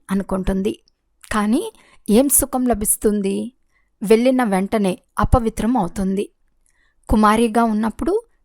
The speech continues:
తల్లి, తండ్రి మొదలైన వారందరూ తల వంచేవారు. ఎందుకంటే పవిత్రంగా ఉంటారు. అపవిత్రమైన వెంటనే అందరి ముందు తల వంచటం ప్రారంభిస్తుంది. నేడు అందరూ ఆమెకు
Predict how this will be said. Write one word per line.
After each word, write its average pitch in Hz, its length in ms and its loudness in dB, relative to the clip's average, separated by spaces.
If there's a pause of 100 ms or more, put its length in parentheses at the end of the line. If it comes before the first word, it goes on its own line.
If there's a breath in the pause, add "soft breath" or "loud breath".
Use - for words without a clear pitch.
(100)
తల్లి, 247 360 2
తండ్రి 220 440 0
మొదలైన 208 440 0
వారందరూ 196 720 -2 (280)
తల 220 140 4
వంచేవారు. 196 640 -2 (600)
ఎందుకంటే 202 680 0 (320)
పవిత్రంగా 208 580 0
ఉంటారు. 196 480 -4 (760)
అపవిత్రమైన 269 800 0
వెంటనే 269 560 -2 (400)
అందరి 254 320 4
ముందు 190 500 0 (140)
తల 233 160 4
వంచటం 247 520 0 (220)
ప్రారంభిస్తుంది. 208 880 -2 (800)
నేడు 196 520 2 (300 soft breath)
అందరూ 240 340 2
ఆమెకు 190 560 0